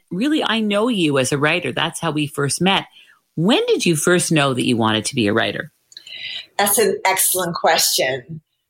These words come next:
Speaker 2: Um, I think it goes back to my days at Concordia, where I took a script writing course and I had no idea what I was getting myself into. And then it just happened naturally. So my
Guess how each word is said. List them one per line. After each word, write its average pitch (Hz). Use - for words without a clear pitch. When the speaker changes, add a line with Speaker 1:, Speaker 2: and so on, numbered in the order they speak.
Speaker 2:
Um, 185
I 208
think 240
it 320
goes 247
back 175
to 165
my 165
days 165
at 160
Concordia, 185
where 151
I 160
took 180
a 175
script 190
writing 208
course 302
and 165
I 160
had 147
no 277
idea 262
what 202
I 190
was 190
getting 190
myself 170
into. 262
And 170
then 180
it 165
just 165
happened 160
naturally. -
So 151
my 143